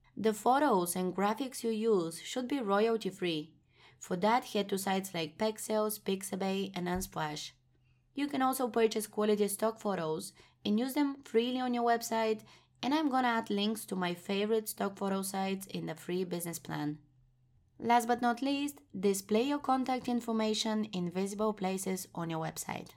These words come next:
Next, track your success. To grow a new online business, you first need to track your key metrics and see what works and what doesn't. So install Google Analytics and get to know your top traffic sources and your audience.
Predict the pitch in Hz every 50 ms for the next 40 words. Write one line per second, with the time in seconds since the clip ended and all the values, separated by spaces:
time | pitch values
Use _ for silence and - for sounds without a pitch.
0 | _ _ _ _ _ _ _ - - _ _ _ - - _ - - - 240 247
1 | 277 302 302 - - - - - _ _ - - - 240 254 285 285 294 285 285
2 | - 220 214 - - 220 240 247 208 - - - - - - - - - _ _
3 | _ - _ _ _ - 240 240 208 202 214 226 233 254 277 277 247 240 247 254
4 | 247 254 254 247 233 233 220 214 226 240 220 208 180 170 170 170 170 - 190 190
5 | 185 185 - 220 226 254 240 - 233 240 233 226 233 208 190 - 196 208 220 214
6 | 233 226 220 - - 220 220 220 214 214 214 208 - 214 208 202 196 - - -
7 | - - - 196 190 190 - 285 294 285 277 277 269 226 214 220 233 233 233 -
8 | 202 190 185 180 185 185 170 175 170 170 165 160 143 147 160 - - - _ -
9 | - 240 233 226 226 226 220 - 240 247 277 262 269 269 262 269 262 254 247 247
10 | 240 233 226 226 220 220 226 214 214 208 - - 196 190 185 180 202 220 220 -
11 | 247 233 220 214 220 226 220 208 185 202 - 220 233 233 - - - 202 202 208
12 | 226 220 208 - - 196 185 196 208 208 - 165 160 160 160 - - - 185 180
13 | - - 190 202 214 214 190 185 160 151 - - - - -